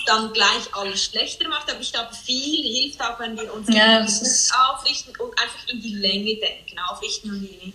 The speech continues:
Speaker 1: in die Länge denken im Alltag.
Speaker 2: Oder das Aufstehen. Also ich merke immer noch, wenn ich halt vom Bett, ähm, hochkomme,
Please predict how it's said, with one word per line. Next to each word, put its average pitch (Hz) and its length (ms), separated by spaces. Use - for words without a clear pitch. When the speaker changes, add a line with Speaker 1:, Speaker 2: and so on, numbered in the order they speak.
Speaker 1:
in 208 220
die 202 220
Länge 190 340
denken - 560
im 202 220
Alltag. 180 640
Speaker 2:
Oder 247 160
das 247 120
Aufstehen. 262 520
Also 220 160
ich 285 120
merke 285 240
immer 277 140
noch, 269 140
wenn 254 120
ich 254 120
halt 262 140
vom 247 220
Bett, 311 420
ähm, 247 380
hochkomme, 226 800